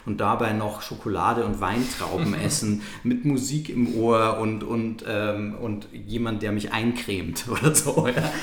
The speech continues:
Speaker 1: Also, also, also, in, also das, das, wo, wo, wo ich das Letzte bin, wo, wo kein Bewusstsein mehr da ist, also wo, wo wir,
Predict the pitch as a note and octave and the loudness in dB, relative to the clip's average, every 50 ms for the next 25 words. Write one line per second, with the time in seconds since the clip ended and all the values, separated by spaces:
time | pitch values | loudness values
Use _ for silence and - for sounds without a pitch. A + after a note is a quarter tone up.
0 | - - - - G#3+ F3+ D#3 - G3 - - - - - D3+ - - G#3+ F3 - | -2 -2 2 4 4 4 4 2 0 -4 -6 -10 -8 -4 0 4 6 6 6 6
1 | - - - - - - - D#3 D#3+ D3 D3+ - - F3+ E3 - F#3+ F3+ D#3+ - | 2 -2 -6 -6 -6 0 2 4 6 8 8 10 10 10 10 10 10 10 8 6
2 | - - - - - - C#3+ D3 D3+ D3 D3 - - - - - - - C#3+ C#3 | 4 -2 -6 -8 -2 0 4 4 6 6 6 4 4 0 -4 -6 2 4 4 4
3 | B2 B2 A#2 B2 C#3 C#3 C#3+ B2+ C#3 C#3 C#3 C#3 C3+ B2 A#2+ B2+ C3 C3+ C3+ C3+ | 4 2 0 2 4 4 4 6 6 6 6 6 4 4 4 4 4 2 2 0
4 | - - - - D3 B2 B2 B2 A#2+ B2 C3+ C#3+ - - - - - D#3 D3 C#3+ | -4 -6 -8 -6 -4 -2 0 2 4 4 4 4 4 2 0 0 2 4 4 4
5 | - - - - - - C3+ B2+ C3 B2+ - - - B2+ B2+ B2+ A#2+ A#2 B2+ A#2 | 2 0 -6 -6 0 2 2 2 2 2 0 -2 -2 0 0 0 2 2 2 2
6 | - B2+ B2 - - C3+ C#3 D3+ D#3 D#3 B2+ A#2+ A2 A#2+ B2+ B2 - - - - | 2 0 0 0 0 2 4 6 6 6 4 4 2 4 2 2 2 2 0 2
7 | D3+ D3 G2+ - C#3 A2 - - F#2+ F#2 F#2 F#2+ G2+ G#2 G#2 G#2+ G#2+ G2+ G#2 G#2 | 2 2 2 2 0 0 0 0 -2 0 0 -2 -2 -2 -2 -2 -2 -4 -4 -4
8 | G#2 G#2 G#2+ G#2+ G#2+ A2 A2 G#2+ G#2 | -4 -4 -6 -6 -6 -4 -6 -6 -8